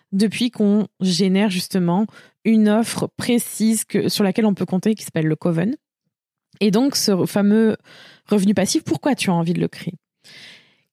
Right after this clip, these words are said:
Quelles sont tes intentions derrière cette envie ? Parce que comme tu l'as vu, les intentions de chacun sont importantes.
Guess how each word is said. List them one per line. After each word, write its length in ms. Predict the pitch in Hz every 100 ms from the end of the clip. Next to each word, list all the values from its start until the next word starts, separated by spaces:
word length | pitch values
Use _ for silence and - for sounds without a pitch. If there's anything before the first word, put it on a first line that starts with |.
| -
Quelles 240 | 359 349
sont 300 | - - 311
tes 180 | 330 226
intentions 380 | 220 220 208 262
derrière 300 | 208 208 214
cette 240 | - 202
envie ? 260 | 202 175 151 _ _ _ _ _ _ - _ _
Parce 220 | 202 196
que 60 | 220
comme 200 | 202 254
tu 220 | - 247
l'as 160 | 214 202
vu, 400 | 190 220 294 - _ _ _ -
les 180 | 214 214
intentions 460 | 226 226 - 262
de 120 | 247
chacun 380 | 190 226 220 269
sont 260 | 175 196 220
importantes. 600 | 202 202 - 175 -